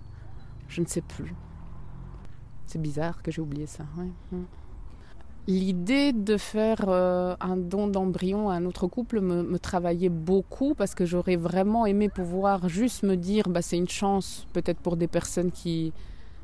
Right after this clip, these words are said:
ils n'ont pas d'autre alternative et, et moi, j'en ai souffert de pas pouvoir naturellement et donc, euh, ça serait logique de dire on partage et on aide d'autres gens. Parce que moi,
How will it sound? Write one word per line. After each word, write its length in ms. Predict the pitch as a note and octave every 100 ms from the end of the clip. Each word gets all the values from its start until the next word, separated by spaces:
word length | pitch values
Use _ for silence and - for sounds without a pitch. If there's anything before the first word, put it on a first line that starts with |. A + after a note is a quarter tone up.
| - - - - -
ils 60 |
n'ont 100 | E3
pas 220 | D#3+ G3+ G#3+
d'autre 240 | G3 -
alternative 840 | E3+ F3 F3 D#3+ D#3+ - G#3+ B3+
et, 260 | F3+ E3 -
et 40 |
moi, 500 | E3+ F3 G3+ A#3+ A3 D#3+
j'en 180 | E3 E3
ai 80 |
souffert 560 | D#3+ - E3+ - F#3 F3
de 60 | D#3+
pas 160 | D#3+
pouvoir 320 | - D#3+ E3
naturellement 680 | E3 D#3 E3+ E3 D#3+ F#3+ G3+
et 40 | E3
donc, 320 | D#3 D#3 -
euh, 120 | D3+
ça 140 | D3+
serait 200 | D#3 -
logique 600 | E3 F3+ F#3 G3+ - - -
de 100 | D#3+
dire 280 | D#3 E3+ D#3+
on 100 | D3+
partage 640 | D#3 - - E3+ F3 D#3
et 260 | D#3 D3+ D3+ - - -
on 140 | D#3+
aide 160 | D#3+ E3
d'autres 200 | D#3 D#3
gens. 300 | D3 G#3 B3 -
Parce 120 | D3+
que 100 | -
moi, 320 | D#3+ D#3 F3+